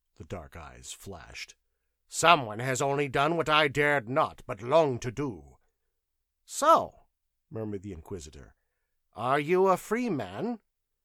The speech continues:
Inaro's eyes were bitter as he drew aside his tunic, showing the brand of the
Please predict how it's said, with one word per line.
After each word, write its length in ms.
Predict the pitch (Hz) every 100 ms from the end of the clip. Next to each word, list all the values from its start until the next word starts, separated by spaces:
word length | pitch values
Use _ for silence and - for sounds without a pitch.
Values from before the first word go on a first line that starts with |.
| _ _ _ _ _
Inaro's 560 | 104 107 143 151 135 117
eyes 400 | 123 127 113 98
were 100 | 98
bitter 460 | 82 127 80 64 65
as 120 | -
he 120 | 98
drew 260 | 90 139 120
aside 400 | - 113 107 90
his 180 | 92
tunic, 440 | - 147 - - _ _ _ _ _ _ _
showing 500 | - 143 143 147 135
the 80 |
brand 600 | 95 107 123 127 104 82
of 120 | 76
the 100 | -